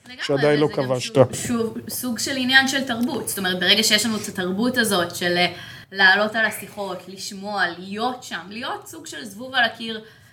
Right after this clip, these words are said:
Speaker 1: בסופורט, בס-, אתה תשמע דברים שגם אם זה לא, זהו, זה הפיצ'ר הבא שיזניק אותי ויעשה אותי ה-, לא יודעת,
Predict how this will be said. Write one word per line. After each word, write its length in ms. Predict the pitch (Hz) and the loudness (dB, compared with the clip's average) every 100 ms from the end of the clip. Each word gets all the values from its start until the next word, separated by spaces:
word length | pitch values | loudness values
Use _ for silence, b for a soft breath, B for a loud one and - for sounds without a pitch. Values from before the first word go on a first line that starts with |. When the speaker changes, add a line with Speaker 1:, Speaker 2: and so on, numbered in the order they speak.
| B | B
Speaker 1:
בסופורט, 600 | 226 226 226 - 214 202 | -2 -2 -4 -2 0 0
בס-, 200 | 208 196 | -4 -12
אתה 240 | - - 214 - | -12 -18 -20 -14
תשמע 300 | - 233 254 | -8 4 4
דברים 280 | 226 233 254 | 4 -4 -6
שגם 380 | 233 196 214 233 233 | -8 -6 -2 0 0
אם 60 | |
זה 160 | 208 202 | -2 -2
לא, 280 | 214 233 226 B B B B - | 2 2 2 B B B B -4
זהו, 300 | 247 254 247 | 0 4 2
זה 200 | 208 269 | 4 2
הפיצ'ר 480 | 269 294 - 294 | 2 -6 -8 2
הבא 300 | 233 220 262 262 | 4 6 4 4
שיזניק 520 | - 220 208 214 247 262 | 0 0 2 2 0 -2
אותי 260 | 262 233 | -8 -4
ויעשה 520 | 208 202 202 - 226 233 | 0 2 2 0 0 0
אותי 280 | 233 196 | -2 -2
ה-, 420 | 196 190 185 185 190 | 2 2 4 2 0
לא 60 | 202 | -2
יודעת, 300 | 202 185 | -2 -2